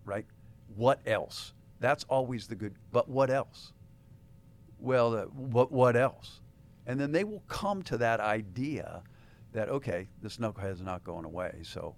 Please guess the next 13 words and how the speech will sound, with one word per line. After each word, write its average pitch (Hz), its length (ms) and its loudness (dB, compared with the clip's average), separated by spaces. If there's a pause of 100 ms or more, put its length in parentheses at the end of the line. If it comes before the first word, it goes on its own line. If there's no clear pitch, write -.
(140)
I, - 200 -10
I 95 40 -6
do 104 300 -4
need 98 180 -6
to," 95 140 -8 (580)
and 131 180 -2
then, 135 360 4 (440)
and 131 120 2
then 170 120 6
you 180 60 0
can 165 240 -2 (100)
say, 139 220 2
"Hey, 127 320 6